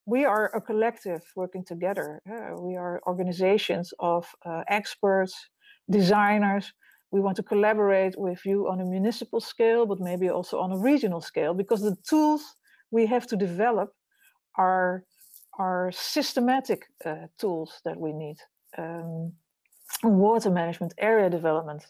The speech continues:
in-, inclusive design, uh, sustainable, uh, mobility. And they all have to work together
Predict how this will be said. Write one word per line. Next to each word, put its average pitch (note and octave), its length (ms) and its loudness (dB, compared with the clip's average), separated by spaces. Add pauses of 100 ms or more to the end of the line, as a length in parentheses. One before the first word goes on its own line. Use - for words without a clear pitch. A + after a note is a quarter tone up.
(120)
in-, G#3 240 -4
inclusive A#3 640 4
design, G3+ 540 0 (840)
uh, F3+ 100 -8
sustainable, A3 880 0
uh, G#3 260 -8
mobility. G#3+ 600 0
And G#3+ 140 -2
they B3+ 240 2
all D4+ 340 2
have C4 260 -4
to B3 100 -10
work B3 260 -4
together G#3+ 580 -2